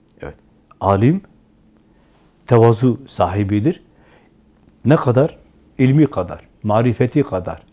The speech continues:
hikmeti kadar tevazu sahibidir. Ve bu arttıkça tevazusu artar. Hem Rabbinden haşyet duyduğu için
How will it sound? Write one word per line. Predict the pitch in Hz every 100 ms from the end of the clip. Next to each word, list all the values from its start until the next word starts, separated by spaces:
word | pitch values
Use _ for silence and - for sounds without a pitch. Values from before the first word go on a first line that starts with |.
| -
hikmeti | 120 - 120 175
kadar | - 113 156 -
tevazu | 123 120 120
sahibidir. | - 95 92 92 87 - _ _ _ - - -
Ve | 120
bu | 151
arttıkça | 123 110 208 - 110
tevazusu | - 120 120 123 - 180
artar. | 104 104 - - _ _ _ _ _ _ _ - - -
Hem | - 135 147 104 - _ _ _ _ _ _ _ _ _ 104
Rabbinden | 104 117 123
haşyet | 113 - 107 - 110 -
duyduğu | 110 110 123
için | 113 - 80